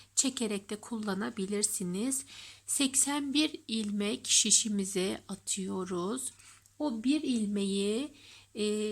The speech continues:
dolanırken birbirinin üstünden geçirelim ki tek ilmeği düşürelim. Daha sonra seksen ilmeğimiz kalsın.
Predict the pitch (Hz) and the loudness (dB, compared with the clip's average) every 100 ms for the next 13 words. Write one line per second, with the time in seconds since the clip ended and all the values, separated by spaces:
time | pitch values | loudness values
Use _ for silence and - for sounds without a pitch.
0 | - - - 196 240 226 226 220 294 294 | -6 -10 -8 0 4 4 4 4 2 -2
1 | - 208 190 233 311 - _ _ _ _ | -2 0 2 0 -4 -10 _ _ _ _
2 | _ _ _ _ _ _ _ _ _ _ | _ _ _ _ _ _ _ _ _ _
3 | _ - 294 254 262 240 220 - 233 226 | _ 0 2 4 4 4 4 4 4 2
4 | 208 185 185 196 - 220 226 262 - - | 0 0 0 4 4 4 0 -4 -6 -4
5 | 262 262 226 196 196 180 202 - 247 233 | -4 0 0 0 0 -2 -2 0 0 -2
6 | 254 233 202 208 214 190 220 - 190 - | -2 -2 0 0 0 -2 -2 0 0 2
7 | 233 226 202 190 185 180 190 247 262 - | 0 0 -2 -2 -2 -2 -2 -2 -2 -6
8 | - 180 175 - - 180 185 226 320 | -2 0 2 2 0 -2 -2 -2 -6